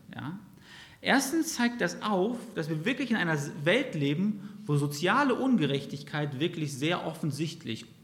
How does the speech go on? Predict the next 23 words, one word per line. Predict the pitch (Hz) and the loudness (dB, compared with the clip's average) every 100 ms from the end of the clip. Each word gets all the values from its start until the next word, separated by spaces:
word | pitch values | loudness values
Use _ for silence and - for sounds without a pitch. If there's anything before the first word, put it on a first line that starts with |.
| - - 123 | -20 -20 -6
sichtbar | 143 190 - 123 | -4 -4 -4 -4
sind | 117 117 110 | -4 -4 -4
und | 120 120 | -4 0
da | 156 196 | 2 2
sind. | 127 95 - - - | 0 -4 -12 -16 -14
Ja? | 113 117 147 - - - - - - | -10 -10 -10 -16 -20 -20 -20 -20 -4
Aber | 151 160 | -2 4
wir | 196 | 4
haben | 208 202 | 4 2
festgestellt, | - 294 - - 147 - 143 208 165 | 2 -2 -2 -6 -4 0 2 2 0
dass | 156 - | -4 -2
Gott | 196 254 - | 0 0 0
in | 190 | 0
seiner | 165 165 160 151 | 2 2 2 2
Weisheit | 226 285 - 143 143 | 2 2 -2 -4 -4
auch | 220 | -6
über | 196 156 143 | -4 0 0
diese | 143 214 233 180 | 2 0 0 0
Welt | 156 151 | 0 0
seine | 147 143 | 0 0
Kontrolle | 147 165 147 185 151 110 | 0 -4 -6 -4 -4 -6
hat. | 104 - - - - - | -10 -16 -20 -20 -20 -16
Ja? | 113 | -14